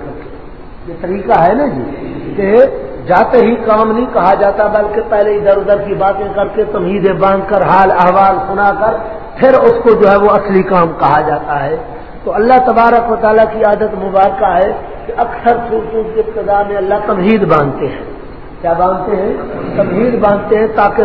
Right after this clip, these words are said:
سامع جو ہے کچھ مانوس ہو جائے، کچھ ادھر کی بات ادھر کی بات کر کے آخر میں پھر مقصودی بات بیان فرمایا کرتے ہیں۔ اس لیے مکیہ صورتوں کے اندر اکثر صورتوں کی ابتدا میں کیا آیا کرے گی؟ تمہید آیا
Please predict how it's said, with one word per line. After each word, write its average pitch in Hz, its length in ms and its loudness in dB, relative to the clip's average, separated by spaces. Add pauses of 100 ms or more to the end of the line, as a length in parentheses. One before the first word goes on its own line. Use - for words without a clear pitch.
(160)
سامع 214 400 2
جو 190 80 2
ہے 196 80 4 (100)
کچھ - 180 -6
مانوس 190 520 2
ہو 185 140 0
جائے، 220 460 2 (220)
کچھ 208 140 2 (100)
ادھر 196 240 2
کی 208 160 -2
بات 202 280 2
ادھر 202 300 0
کی 196 100 0
بات 196 340 2
کر 202 200 2
کے 214 180 0
آخر 247 380 2
میں 233 220 2
پھر 190 100 0
مقصودی 196 540 0
بات 160 240 4 (100)
بیان 143 320 -2
فرمایا 127 320 0 (100)
کرتے 131 260 -8
ہیں۔ - 280 -10 (460)
اس - 180 4
لیے 226 540 -4 (300)
مکیہ 240 380 -2 (180)
صورتوں 220 300 -8 (100)
کے 220 60 -2
اندر 208 200 -4
اکثر - 360 -6 (160)
صورتوں 214 300 -6 (100)
کی 208 60 -2
ابتدا 190 400 -2
میں 185 200 -6
کیا 202 140 4 (140)
آیا 175 140 2
کرے 180 300 2
گی؟ 233 280 2 (360)
تمہید 190 560 4
آیا 151 180 2